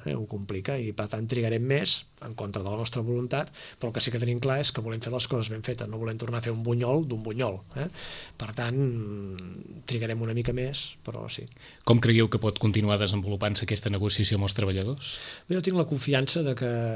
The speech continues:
Speaker 1: cada vegada les persones, les famílies, les empreses són més responsables i són més conscients del moment que estem vivint. I són més conscients de que si aviat no prenem mesures,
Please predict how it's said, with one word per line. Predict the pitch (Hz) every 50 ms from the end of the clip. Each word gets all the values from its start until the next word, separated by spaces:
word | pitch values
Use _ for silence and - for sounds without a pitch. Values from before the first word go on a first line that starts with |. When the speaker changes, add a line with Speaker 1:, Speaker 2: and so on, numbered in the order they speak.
| 113 113 117
Speaker 1:
cada | - 127 127 127
vegada | 123 120 120 120 135 135
les | 127 117 -
persones, | - - 107 - - 135 131 123 117
les | 113 113 -
famílies, | - - 120 143 143 131 127 113
les | 117 113 117
empreses | 113 113 120 120 123 127 139 165 156 - - - - - - -
són | - - 151 139
més | 139 131 123
responsables | 123 117 - - 123 113 - 127 117 127 139 156 147
i | 139 -
són | - 127 123
més | 123 123 -
conscients | - - 120 117 - - 110 117 127 139
del | 143 123
moment | 110 107 110 113
que | 113 -
estem | - 104 101 104
vivint. | 107 117 123 120 110 98 98 - - - - - - - - - - -
I | - 143 127 127
són | - - 143 139
més | 143 147 -
conscients | - 147 139 - - 143 147 151 151
de | 151 117
que | - 127
si | 113 - - 120 117 117
aviat | 113 127 139 135 139 147
no | 143 135 135
prenem | 127 127 123 120 120 117
mesures, | 117 113 135 160 165 147 131 175 - - - -